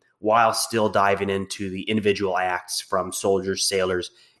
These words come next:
airmen, and Marines on the battlefield. So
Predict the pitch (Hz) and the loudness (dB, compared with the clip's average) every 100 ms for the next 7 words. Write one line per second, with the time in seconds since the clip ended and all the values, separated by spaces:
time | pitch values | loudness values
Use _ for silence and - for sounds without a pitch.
0 | - 104 101 101 98 90 95 92 95 92 | 0 4 4 4 2 -2 -2 0 0 -2
1 | 90 - - 90 85 87 87 85 - 78 | -2 -4 -6 -8 -4 -2 -2 -4 -10 -14
2 | 80 85 - 107 98 | -14 -16 0 4 4